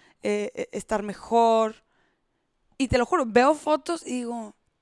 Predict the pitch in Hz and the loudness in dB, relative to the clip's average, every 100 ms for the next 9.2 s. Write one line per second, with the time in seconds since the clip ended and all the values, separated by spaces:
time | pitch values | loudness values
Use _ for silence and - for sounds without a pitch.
0 | _ - 240 277 285 247 240 - - - | _ -6 -2 0 -2 -4 -10 -12 -18 -12
1 | 240 285 330 196 - _ _ _ _ _ | -8 -8 -8 -10 -14 _ _ _ _ _
2 | - - 220 247 254 302 294 233 - 269 | -18 -12 -10 -8 -6 -6 -8 -10 -8 -6
3 | 294 - _ _ _ - 269 277 311 262 | -6 -8 _ _ _ 0 2 2 2 0
4 | 269 254 - 262 254 _ - 233 226 226 | 0 -2 -4 -4 -6 _ -14 -12 -12 -10
5 | 262 285 233 _ _ - 208 214 208 254 | -8 -10 -12 _ _ -14 -12 -12 -8 -2
6 | 269 - - 226 254 262 - - 233 226 | -2 -2 -6 -6 -2 -2 -2 -4 0 0
7 | 220 - - - - - _ _ - 107 | 0 -4 -16 -20 -20 -20 _ _ -16 -16
8 | - _ _ _ - 226 233 226 220 220 | -18 _ _ _ -8 -2 0 2 0 0
9 | 214 202 | -2 -4